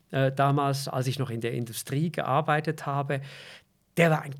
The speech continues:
ganz, ganz besonderer Mensch, ein riesiges Brain. Also, äh, der war ein mathematisches Genie. Ich habe jedes Mal nur gestaunt. Ich wusste,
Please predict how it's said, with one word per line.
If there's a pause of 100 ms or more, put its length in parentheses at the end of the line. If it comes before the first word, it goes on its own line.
ganz,
ganz
besonderer
Mensch,
ein
riesiges
Brain.
Also, (460)
äh, (160)
der
war (360)
ein
mathematisches
Genie.
Ich
habe
jedes
Mal
nur
gestaunt.
Ich
wusste,